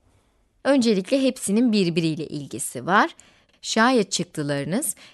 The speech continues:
gerçekten girdiyle hiçbir bağlantısı yokmuş gibi ve tamamen rastgele oluşturulmuş gibi görünüyorsa,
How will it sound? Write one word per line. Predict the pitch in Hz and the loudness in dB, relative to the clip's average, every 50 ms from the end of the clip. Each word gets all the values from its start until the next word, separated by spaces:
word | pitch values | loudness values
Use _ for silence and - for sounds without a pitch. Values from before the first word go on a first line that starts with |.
| _ _ | _ _
gerçekten | - 277 247 240 - - 202 165 - - 214 226 220 208 | -2 0 0 2 2 0 -2 -2 0 2 2 4 4 4
girdiyle | 180 202 208 185 180 208 214 190 185 | 4 2 2 2 2 0 0 0 0
hiçbir | 185 185 180 - - 240 226 196 180 | 0 -2 -4 -6 -2 -2 -2 2 2
bağlantısı | 180 170 170 170 180 170 170 180 - - 185 - - 208 | 2 2 2 2 2 0 0 -2 -4 -4 -4 -2 -2 -2
yokmuş | 175 170 190 208 240 - - 160 139 139 - - - | 0 2 4 2 2 2 -4 -10 -6 -4 -4 -4 -4
gibi | - 151 139 196 208 196 180 | -4 -6 -2 0 0 2 4
ve | 175 170 170 165 - - - - _ _ _ - | 4 4 2 2 -2 -12 -20 -20 _ _ _ -6
tamamen | - 160 160 190 233 262 254 226 208 202 190 180 | -2 0 2 4 4 6 6 4 4 2 2 4
rastgele | 202 208 220 - - - 196 190 175 | 2 2 2 0 0 0 0 0 2
oluşturulmuş | 127 160 170 170 - - - 175 190 196 240 294 302 - - | 0 0 -2 -4 -4 -4 -2 0 2 4 4 4 4 2 0
gibi | - 175 160 143 143 | 0 0 -2 -2 -2
görünüyorsa, | - 147 147 143 143 139 135 135 135 127 - 127 139 - - 202 214 254 294 | -4 -4 -4 -4 -4 -6 -6 -6 -8 -8 -10 -8 -8 -6 0 2 4 4 4